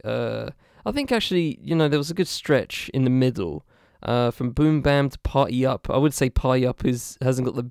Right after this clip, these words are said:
best hook. Same with We Do, and same with a lot of these tracks, actually. Some of the hooks just do not hit for me. Uh, Bankroll with Tiwa Savage and Avelino is great. Uh, Stop It with Suspect O T B,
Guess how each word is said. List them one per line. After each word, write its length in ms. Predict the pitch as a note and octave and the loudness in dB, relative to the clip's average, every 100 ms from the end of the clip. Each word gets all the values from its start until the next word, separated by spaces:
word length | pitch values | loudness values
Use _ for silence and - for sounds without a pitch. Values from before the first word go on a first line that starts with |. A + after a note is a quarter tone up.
| - | 0
best 460 | - C#3+ E3+ - - C#3 | 4 4 2 -6 -10 0
hook. 460 | D#3+ E3 - - - _ _ _ | 2 2 -2 -16 -18 _ _ _
Same 260 | - D3 C#3 | -2 0 0
with 120 | A#2+ | 0
We 280 | B2+ C#3 C3 | 4 4 4
Do, 360 | C#3 C#3 C3+ | 4 4 4
and 140 | - C#3+ | 0 0
same 140 | A3 | 2
with 100 | F#3+ | 2
a 60 | D#3 | 4
lot 180 | C3+ A2 | 2 0
of 60 | |
these 120 | A#2+ | -4
tracks, 300 | - A2 - | -4 -6 -2
actually. 220 | A#2 - B2 | -4 -4 -4
Some 160 | D3+ | -2
of 40 | C#3+ | 0
the 60 | |
hooks 300 | B2+ B2+ - | 0 0 -2
just 240 | - - - | -6 -4 0
do 140 | B2+ | 0
not 180 | A#2 B2 | 0 -2
hit 160 | C3 | -4
for 120 | - C#3 | 0 2
me. 220 | D3 D#3 _ _ _ - | 4 2 _ _ _ -8
Uh, 320 | B2+ B2+ B2+ A#2+ | -2 2 2 2
Bankroll 500 | D3+ D#3+ C#3+ D3+ C#3 | 2 2 2 0 0
with 120 | - | 0
Tiwa 280 | D#3 C3 B2 | 0 0 0
Savage 380 | B2+ B2+ A#2 | 0 0 -2
and 100 | C3 | -4
Avelino 380 | A2+ A2+ A#2 A2 | -6 -4 -6 -6
is 100 | G#2 | -8
great. 420 | - A2 G#2+ G#2+ - _ _ - | -10 -8 -8 -8 -12 _ _ -6
Uh, 400 | A2+ A#2+ A#2+ G#2 | 0 2 2 0
Stop 340 | - C#3+ C#3 | -2 -2 2
It 80 | C#3+ | 2
with 120 | G#2+ | 0
Suspect 580 | - C3+ A#2+ - A#2 - | -2 -2 -2 -2 -4 0
O 100 | B2 | -2
T 200 | A#2+ B2+ | 0 -4
B, 400 | G#2+ C3+ C#3+ C#3+ | -2 0 2 0